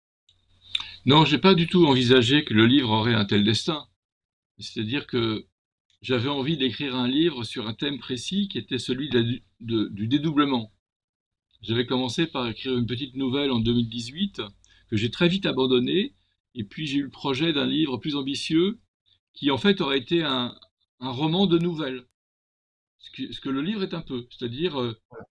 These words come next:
Speaker 1: prendre plusieurs personnages, leur faire subir la même duplication, et en fonction de ces situations dans lesquelles je précipitais mes, mes personnages, leur faire vivre,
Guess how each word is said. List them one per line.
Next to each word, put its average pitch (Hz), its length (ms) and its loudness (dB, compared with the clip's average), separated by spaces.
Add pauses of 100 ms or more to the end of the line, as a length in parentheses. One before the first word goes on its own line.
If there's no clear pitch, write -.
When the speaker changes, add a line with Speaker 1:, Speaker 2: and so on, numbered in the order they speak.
Speaker 1:
prendre 143 160 -10
plusieurs 185 300 -2
personnages, 151 580 -6
leur 139 140 -6
faire - 180 -6
subir 151 360 -4
la 127 80 -2
même 170 180 -2
duplication, 151 720 -8 (580)
et 135 40 -4
en 139 80 -2
fonction 185 420 2
de 156 140 2
ces 139 160 -4
situations 165 560 -4
dans 147 100 -6
lesquelles 139 260 -4
je 127 120 -4
précipitais 127 600 -4
mes, 107 380 0 (200)
mes 117 120 -2
personnages, 131 580 -2 (1160)
leur 131 160 -2
faire 135 180 2
vivre, 147 480 6